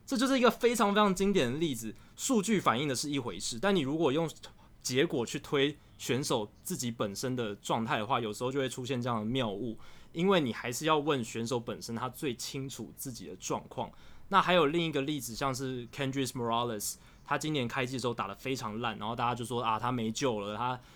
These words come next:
呃，他，他已经要走入生涯的黄昏期了，蓝鸟队是智障，当初怎么签他什么的。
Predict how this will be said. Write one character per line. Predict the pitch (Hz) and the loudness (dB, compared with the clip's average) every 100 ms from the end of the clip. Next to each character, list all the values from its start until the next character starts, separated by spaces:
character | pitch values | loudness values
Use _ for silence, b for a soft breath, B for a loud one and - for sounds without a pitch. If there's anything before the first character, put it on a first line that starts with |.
| B B | B B
呃， | 113 110 110 | -4 -2 -2
他， | 131 131 | -2 -2
他 | - 143 | -2 -4
已 | 120 | -4
经 | 113 131 135 | -6 -4 0
要 | 135 131 117 | 2 0 0
走 | 117 104 | -4 -4
入 | 127 131 117 | -2 -2 -4
生 | - 127 | -4 -2
涯 | 113 | -2
的 | 113 | -2
黄 | 110 113 120 | -2 -2 0
昏 | 143 | 0
期 | 147 110 | 0 -2
了， | 110 110 | -2 -2
蓝 | 117 | -2
鸟 | 135 117 | -2 -2
队 | 127 | -2
是 | 120 127 | -4 -4
智 | - 123 | -4 -4
障， | 131 120 | -2 -2
当 | 123 | -2
初 | 123 | -4
怎 | 131 107 | -6 -6
么 | |
签 | 104 127 | -6 -6
他 | 120 123 | -2 -4
什 | 117 | -4
么 | |
的。 | 98 | -10